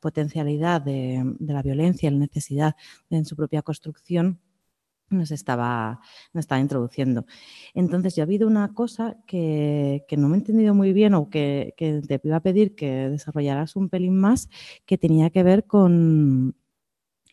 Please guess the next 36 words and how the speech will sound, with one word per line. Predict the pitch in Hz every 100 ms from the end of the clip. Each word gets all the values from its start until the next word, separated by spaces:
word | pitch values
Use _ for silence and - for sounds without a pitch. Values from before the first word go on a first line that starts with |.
| _ - - -
eh, | 185
con | - 170
las | 156
ideas | 165 151 170
de | 185
género | - 196 208 233
y | 226
la | 170
matriz | 151 160 160
colonial, | 180 147 139 139 127 _
que | 165
ha |
sido | - 180
como | 147 151 143 147
súper | 147 143
rápido, | 160 180 180 160
yo | 156
no | 170
lo | 175 180 180
había | 185 190
visto | 185 - -
tanto | 202 214
y | 208
por | 170
si | -
te | 156
podías | - 147 151 151 165
detallar | 180 - 170 175
un | 180 175
poco, | 190 - 185 - - - -
porque | 180 160
creo | 156 156
que | 165
todos | 170 170
esos | 185 170 190
elementos | 180 175 202 202 196